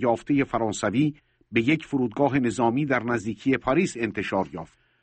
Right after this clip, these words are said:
کماندوهای دریایی فرانسه نیز روز جمعه در عملیاتی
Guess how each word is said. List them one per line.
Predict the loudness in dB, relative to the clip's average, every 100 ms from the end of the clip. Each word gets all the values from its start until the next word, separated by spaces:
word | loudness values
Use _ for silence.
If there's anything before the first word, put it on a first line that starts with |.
| _ _ -2
کماندوهای | 2 2 2 2 2 2
دریایی | 2 0 0 -4 -2 -2
فرانسه | -2 -4 -2 0
نیز | 2 0 -2
روز | -2 0 0
جمعه | 0 0 0 2 2
در | 2 0
عملیاتی | -2 -2 -2 -2 0 0 2 0 0